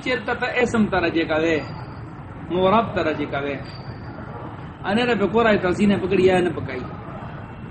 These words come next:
ٹھیک څه کنه؟ چې تعذر، تعذر د اعراب په مبني شار سی، په ماضی شه، په م-، په ماضی شه، په امر شه، په دغه شه، به سارا د نه که ته چا تقدیر د اعراب نه دی ویلي.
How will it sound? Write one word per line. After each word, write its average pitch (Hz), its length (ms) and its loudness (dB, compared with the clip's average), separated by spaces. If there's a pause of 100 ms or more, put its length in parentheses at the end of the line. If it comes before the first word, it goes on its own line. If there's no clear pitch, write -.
(260)
ٹھیک 359 140 4
څه 208 220 0
کنه؟ - 180 -4 (960)
چې 175 120 0
تعذر، 170 380 2
تعذر 175 520 4
د - 20 2
اعراب 190 340 4
په 185 80 -2 (180)
مبني 170 240 4
شار 185 180 2
سی، 170 160 2
په 160 120 0
ماضی 160 360 2
شه، 170 140 0 (100)
په 160 80 -4
م-، 151 340 -4 (440)
په 165 60 0
ماضی 160 340 2
شه، 175 200 0
په 165 120 2
امر 196 160 2
شه، 165 120 0
په - 180 -4
دغه 196 160 2
شه، 156 220 2
به 147 220 0
سارا 165 260 2
د 185 180 2
نه 170 220 2
که 170 80 0
ته 151 300 -2
چا 175 80 0
تقدیر 165 320 4
د 165 100 6
اعراب 160 260 4
نه 170 100 2
دی 165 120 6
ویلي. 131 240 4